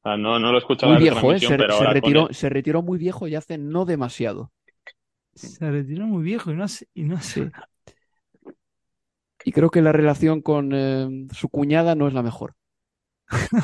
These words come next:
Speaker 1: Bueno, ni con, ni con su esposa.
Speaker 2: <laughs> Tampoco. Ryan Giggs.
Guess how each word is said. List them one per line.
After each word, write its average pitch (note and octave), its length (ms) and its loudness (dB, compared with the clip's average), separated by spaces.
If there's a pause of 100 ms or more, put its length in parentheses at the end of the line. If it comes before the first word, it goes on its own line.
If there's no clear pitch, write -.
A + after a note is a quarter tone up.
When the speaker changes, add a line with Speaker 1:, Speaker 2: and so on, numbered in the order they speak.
(280)
Speaker 1:
Bueno, B2+ 240 -8
ni A2+ 100 -10
con, - 160 -10
ni A2+ 80 -6
con G#2 140 -6
su G#2 100 -4
esposa. A#2+ 460 -2 (540)
Speaker 2:
<laughs> - 340 -18
Tampoco. - 560 -2 (460)
Ryan E3 320 2
Giggs. - 360 0